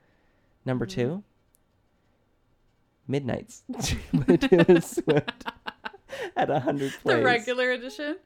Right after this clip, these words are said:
Speaker 1: So I've played Taylor Swift's album two hundred and forty-six times.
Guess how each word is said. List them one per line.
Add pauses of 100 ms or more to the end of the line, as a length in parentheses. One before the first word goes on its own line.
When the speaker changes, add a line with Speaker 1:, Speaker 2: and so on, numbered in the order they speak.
(640)
Speaker 1:
So
I've
played
Taylor
Swift's
album
two
hundred
and
forty-six
times.